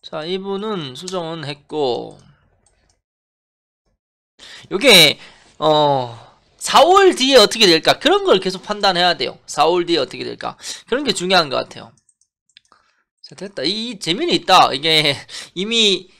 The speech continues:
일주일 전이니까, 아, 제 중간에 한번 갔었거든요. 아, 이게 작황이 이렇게 바뀌는구나. 자, 그렇구나. 자, 하여튼 참고해서 일주일, 일주일 뒤늦게,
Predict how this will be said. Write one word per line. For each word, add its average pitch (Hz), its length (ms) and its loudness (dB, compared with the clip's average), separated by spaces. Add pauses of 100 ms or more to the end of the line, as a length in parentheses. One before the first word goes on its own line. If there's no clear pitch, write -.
(220)
일주일 302 400 -4
전이니까, 151 840 2
아, 120 240 -8
제 175 160 -2
중간에 190 340 0
한번 185 180 0
갔었거든요. 151 920 -2
아, 117 200 -4
이게 135 120 -6
작황이 180 320 0
이렇게 220 240 2
바뀌는구나. 123 800 -2 (300)
자, - 200 -12
그렇구나. 123 680 -10 (500)
자, 147 240 -14
하여튼 170 300 -14
참고해서 214 400 -6
일주일, 254 360 -6
일주일 277 300 -6
뒤늦게, 240 440 -4